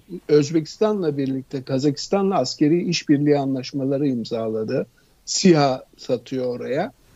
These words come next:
Ve Cengiz Çandar'ın son kitabında yazdığı üzere eğer bu Nahçıvan, Azerbaycan,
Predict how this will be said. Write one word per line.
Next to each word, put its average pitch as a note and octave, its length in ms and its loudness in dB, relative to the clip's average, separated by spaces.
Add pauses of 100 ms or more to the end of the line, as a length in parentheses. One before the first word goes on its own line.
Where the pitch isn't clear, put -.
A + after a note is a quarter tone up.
(340)
Ve C#3+ 440 4
Cengiz E3 400 0
Çandar'ın E3+ 460 0
son D#3+ 280 -4
kitabında C#3+ 520 0
yazdığı C3 340 0
üzere C3 340 2
eğer C#3 340 2
bu C#3+ 120 -2
Nahçıvan, C#3+ 640 0 (120)
Azerbaycan, C3+ 1000 2